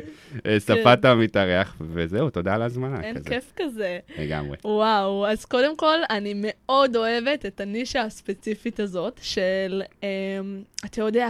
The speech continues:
Speaker 2: כזה לאמן נשים שבאמת הכל הולך להן בחיים, גם הקריירה, הן מאוד מובילות בתחומן, מאוד יודעות להנהיג, מאוד יודעות, אני קוראת לזה ללבוש את המכנסיים, לתת את המילה האחרונה.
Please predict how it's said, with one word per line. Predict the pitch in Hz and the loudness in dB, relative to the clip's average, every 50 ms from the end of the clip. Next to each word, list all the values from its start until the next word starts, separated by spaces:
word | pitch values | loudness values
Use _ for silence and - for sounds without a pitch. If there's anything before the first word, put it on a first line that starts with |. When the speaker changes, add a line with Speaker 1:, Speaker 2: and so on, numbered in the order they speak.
| 226 - | -2 -6
Speaker 2:
כזה | 220 202 190 190 214 208 208 202 | -8 -8 -6 -4 -4 -4 -4 -4
לאמן | 208 202 202 208 220 254 277 269 | -4 -4 -4 -4 -2 -2 -2 -2
נשים | 226 220 - - 247 254 277 277 277 | -4 -6 -4 -4 -2 -2 -2 -2 -4
שבאמת | 262 - 226 214 208 208 262 - - | -4 -4 -4 -4 -4 -4 -6 -6 -6
הכל | - - 277 226 | -6 -4 -4 -2
הולך | 202 196 190 180 185 - - | -2 -4 -4 -6 -8 -10 -12
להן | 180 180 180 180 | -12 -10 -10 -10
בחיים, | 185 - - - 185 180 175 175 170 180 190 | -10 -12 -10 -10 -8 -6 -6 -6 -8 -8 -6
גם | 190 220 240 269 | -4 -4 -4 -4
הקריירה, | 294 285 - 285 262 254 262 262 240 233 226 214 202 208 202 196 196 190 190 196 | -6 -8 -8 -6 -6 -4 -2 0 2 2 2 2 2 2 2 2 2 0 0 -2
הן | 202 208 214 | -4 -6 -6
מאוד | 226 240 262 262 269 | -4 -4 -4 -4 -4
מובילות | 285 311 320 269 233 247 233 233 247 240 226 - | -4 -6 -6 -6 -6 -6 -4 -4 -6 -6 -6 -6
בתחומן, | 220 220 - - - 214 202 196 196 190 190 196 196 | -6 -8 -8 -4 -4 -4 -4 -4 -6 -6 -6 -6 -8
מאוד | 196 233 277 277 240 | -8 -8 -8 -8 -4
יודעות | 262 262 247 240 247 240 - 262 | -4 -2 -2 -2 -4 -6 -8 -8
להנהיג, | 247 214 202 202 202 202 202 202 196 190 180 196 - _ - - - - - - - - - - | -8 -8 -8 -10 -10 -10 -10 -10 -10 -12 -14 -16 -20 _ -20 -20 -20 -20 -20 -20 -20 -20 -12 -6
מאוד | 226 254 311 320 269 | -4 -2 -2 -2 -2
יודעות, | 285 254 220 240 277 320 311 - | -4 -2 -2 -2 -2 -2 -4 -6
אני | - 220 233 277 | -8 -8 -8 -8
קוראת | 277 - 285 269 277 294 277 - | -6 -6 -6 -4 -4 -4 -4 -6
לזה | 320 294 233 220 202 | -8 -6 -4 -2 -2
ללבוש | 202 202 208 208 240 262 - | -2 -2 -2 -4 -4 -6 -6
את | 294 - | -8 -10
המכנסיים, | 220 196 196 - - 202 196 196 - - 233 233 226 220 214 202 | -10 -10 -12 -12 -14 -14 -14 -14 -10 -6 -4 -4 -4 -4 -6 -8
לתת | 202 202 262 262 254 _ | -6 -6 -6 -6 -6 _
את | - | -10
המילה | 247 233 226 220 220 208 | -8 -6 -4 -2 -2 -2
האחרונה. | 208 208 - 214 208 208 202 196 190 175 | -2 -4 -8 -8 -8 -8 -8 -8 -10 -10